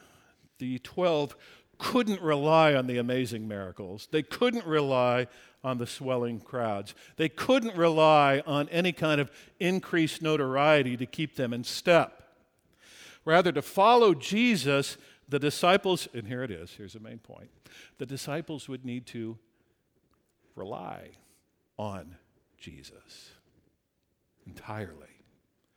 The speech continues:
And specifically in four ways. First, they needed to rely on the call of Jesus. We'll see that in verse number one.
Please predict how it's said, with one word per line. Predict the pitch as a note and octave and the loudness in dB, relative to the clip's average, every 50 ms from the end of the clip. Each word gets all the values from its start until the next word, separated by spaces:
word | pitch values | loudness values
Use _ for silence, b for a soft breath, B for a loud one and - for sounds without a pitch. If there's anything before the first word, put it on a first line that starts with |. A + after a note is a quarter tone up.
| b b b b b b b b b b b b b b b b b b b b b | b b b b b b b b b b b b b b b b b b b b b
And | - D#3 D#3 D#3 D3+ C3+ | -2 -2 0 0 -2 -4
specifically | - - - D#3+ D3 - D4 C#4 - F3 - D3 C#3 C3 | -8 -10 -8 -8 -8 -6 -6 -8 -8 -8 -8 -6 -6 -4
in | B2 A#2+ | -4 -6
four | A#2 - - D3 C3+ B2+ B2 | -8 -8 -8 -6 -4 -4 -4
ways. | A#2 A#2+ A#2+ A2 F#2 F2+ F#2+ - - _ | -4 -4 -4 -6 -6 -8 -12 -16 -20 _
First, | - - D#3+ F3 G#3 A#3 - - - - - - B B B B B B B B B2 | -6 -2 0 0 0 0 -2 -6 -12 -14 -16 -20 B B B B B B B B -4
they | C#3+ D3+ D3 C#3+ C#3+ D#3 | -2 0 0 0 -2 -4
needed | C#3 D#3+ E3+ E3+ D3+ - | -4 -2 -2 -2 -2 -4
to | - D#3+ | -6 -6
rely | C3+ C3 B2 B2 C3 C3 C3+ C#3 D3 | -4 -4 -2 0 0 2 2 2 2
on | C#3 D3 C#3 C#3+ C3+ | 0 -2 -4 -6 -8
the | - | -8
call | - _ - - - - - G#3 G3 F3+ D#3 C3 A2 G2+ F#2 D#2+ - _ b b b b b b b _ - | -10 _ -18 -20 -12 -6 -2 0 2 2 2 2 0 -2 -8 -12 -16 _ b b b b b b b _ -8
of | B2+ B2 A2 G#2 F#2 G2+ - - | -6 -4 -4 -6 -8 -14 -18 -18
Jesus. | - - C3 A#2+ G#2+ - - F2+ - - | -12 -8 -6 -6 -6 -8 -10 -14 -14 -14
We'll | A#2 G#2 | -14 -14
see | - - - C3 | -14 -12 -12 -10
that | A#2 A#2+ A#2 A#2 A#2 - b b b b b A#2+ | -8 -6 -6 -6 -8 -10 b b b b b -16
in | A2+ A2 | -14 -14
verse | G2+ G#2+ G2+ G2 - - | -12 -12 -12 -12 -12 -14
number | - G2+ G2+ G#2 G2+ | -14 -14 -12 -12 -12
one. | G2 A2 B2 A#2+ G#2 E2 D#2 | -12 -10 -10 -10 -10 -10 -14